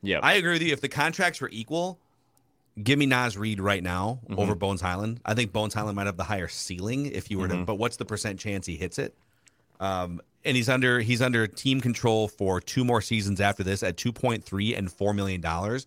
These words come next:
Speaker 1: That's massive.
Speaker 2: That's the appealing thing, right? If
Speaker 1: Yep.
Speaker 2: you know that you can have strong contributors around all these expensive players the next two years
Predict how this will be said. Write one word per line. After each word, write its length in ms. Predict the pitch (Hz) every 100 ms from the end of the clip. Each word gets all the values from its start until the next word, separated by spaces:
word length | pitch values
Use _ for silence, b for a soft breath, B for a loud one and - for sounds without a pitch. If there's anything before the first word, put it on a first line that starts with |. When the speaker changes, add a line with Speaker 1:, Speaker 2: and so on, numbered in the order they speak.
| -
Speaker 1:
That's 160 | 98 -
massive. 480 | 78 67 69 - - -
Speaker 2:
That's 260 | 139 -
the 120 | 175
appealing 420 | 139 - 151 147 120
thing, 220 | 98 82
right? 240 | 92 123
If 100 | 110 92
Speaker 1:
Yep. 100 | 147
Speaker 2:
you 60 | 139
know 280 | 120 135 135
that 80 |
you 140 | 110 117
can 140 | 123
have 320 | 113 113 98 _ _ _ _
strong 400 | - - 123 131
contributors 840 | 135 117 127 120 98 90 98 - _ _ -
around 320 | 113 117 113
all 180 | 104 120
these 140 | 123
expensive 560 | 110 - - 120 117 95
players 360 | - 123 120 107
the 80 |
next 200 | 107 107
two 140 | - 107
years 460 | 107 131 95 101